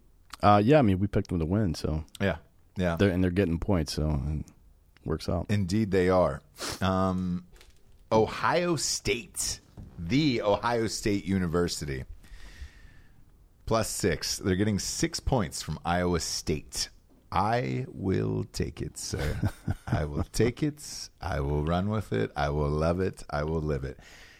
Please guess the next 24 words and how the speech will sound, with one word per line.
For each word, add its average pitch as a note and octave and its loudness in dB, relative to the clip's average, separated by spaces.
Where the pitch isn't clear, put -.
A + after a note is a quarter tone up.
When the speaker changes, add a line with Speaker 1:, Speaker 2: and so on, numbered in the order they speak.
Speaker 2:
Now's F#3 4
where F#3+ 8
we C3+ 4
find A#2+ 4
out G2 8
in F#2+ -8
the F2 -2
show, E2+ 4
though, E2+ 4
where E2+ 2
you're F2 4
at, D2 2
D'Anthony, C2 -4
where F2 0
you're E2 0
really E2 4
at. C#2+ -2
You G#2+ 4
said G#3+ 4
Iowa C#3+ 6
State G2+ 2
is E2+ -2
gonna E2 0
win. D2+ 0